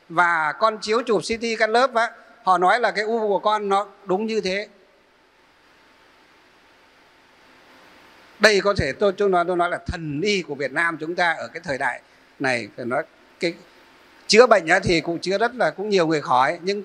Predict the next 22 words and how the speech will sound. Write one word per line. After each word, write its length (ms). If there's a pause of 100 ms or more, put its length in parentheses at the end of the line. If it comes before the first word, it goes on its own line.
tất 140
nhiên 180
cũng 80
có 100
nhiều 200
người 100
không 140
khỏi. 340 (560)
Thế 80
chúng 160
ta 160
biết 200
là 280
đó, 120 (1600)
chữa 180
bệnh 220
thì 120
chữa 160
bệnh 260
được 140
về 200
gì? 180